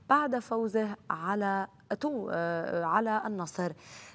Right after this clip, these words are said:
ترامب يتعهد القتال والانقسام الأمريكي يتعمق. حملة، آه، حملته جمعت أربعة وثلاثين مليون دولار خلال ساعات بعد إدانة تاريخية له.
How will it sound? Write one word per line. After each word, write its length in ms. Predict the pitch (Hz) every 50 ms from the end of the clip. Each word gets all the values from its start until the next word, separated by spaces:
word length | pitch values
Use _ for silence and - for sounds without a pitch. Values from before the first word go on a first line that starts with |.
| - -
ترامب 280 | 269 269 294 302 277 285
يتعهد 600 | 269 262 262 262 226 240 254 240 226 247 208 226
القتال 680 | 220 220 - 240 220 220 - 240 240 240 233 226 220
والانقسام 800 | 220 226 226 220 220 226 220 - 233 214 220 - 240 240 233 220
الأمريكي 680 | 220 208 - 202 208 208 202 208 208 - 254 254 226
يتعمق. 840 | 240 240 240 - 220 208 - 220 247 262 262 240 202 175 - - - - - - - -
حملة، 440 | - - 220 226 220 208 190 190
آه، 400 | 190 190 190 - - - 196 190
حملته 640 | 180 - 202 196 190 196 214 - 214 190 190 196 196
جمعت 420 | 185 208 208 208 202 175 175 180 - - - 226
أربعة 200 | 247 233 208 196
وثلاثين 400 | 190 - 208 185 - 240 226 208
مليون 300 | 196 196 208 226 233 214
دولار 320 | 202 196 208 220 233 226
خلال 460 | 220 - 220 208 214 220 220 208 202
ساعات 440 | 190 - 196 185 180 220 262 247 226 - - - - - - - -
بعد 200 | 233 233 233 208
إدانة 560 | 202 196 - 202 185 196 202 202 202 190 185
تاريخية 640 | 185 - 208 196 185 185 165 - - 180 180 202 220 233
له. 240 | 220 190 175 170